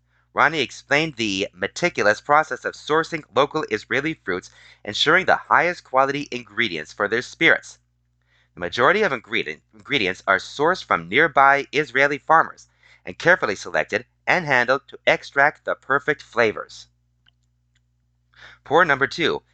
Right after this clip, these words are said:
introduces us to grapefruit and hops, an instant favorite that we envisioned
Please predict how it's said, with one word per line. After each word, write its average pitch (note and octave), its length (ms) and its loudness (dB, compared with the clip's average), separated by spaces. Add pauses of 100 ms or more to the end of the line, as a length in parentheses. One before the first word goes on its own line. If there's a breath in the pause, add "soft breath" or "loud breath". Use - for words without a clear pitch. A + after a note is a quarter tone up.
(160)
introduces G#2+ 520 -6
us A2+ 120 2
to C#3 100 -8
grapefruit D#3 720 -2
and A2+ 80 0
hops, - 540 0 (320)
an F2 160 -14
instant E3+ 400 -2
favorite G2 380 2 (180)
that F2 180 -4
we C#3+ 160 -2
envisioned A#2+ 460 -4